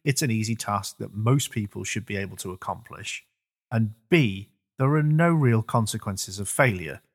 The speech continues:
The player would just have to pick up the coin again. If a player tries to scale a wall, an ability check should be asked for, usually acrobatics or athletics,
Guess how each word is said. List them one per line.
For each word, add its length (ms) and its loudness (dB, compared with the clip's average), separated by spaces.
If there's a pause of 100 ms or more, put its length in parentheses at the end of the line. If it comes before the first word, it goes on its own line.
(200)
The 80 0
player 280 2
would 200 -4
just 240 -6 (200)
have 200 -8
to 100 -8
pick 280 -12
up 100 -12
the 80 -16
coin 320 -2
again. 300 -14 (1000)
If 140 0
a 40 -2
player 220 4
tries 240 2
to 100 -4
scale 300 0
a 40 -6
wall, 680 2 (220)
an 100 6
ability 400 2
check 260 -2
should 160 -4
be 200 -4
asked 280 2
for, 260 -8 (180)
usually 480 2 (100)
acrobatics 640 -4
or 140 -6
athletics, 680 -4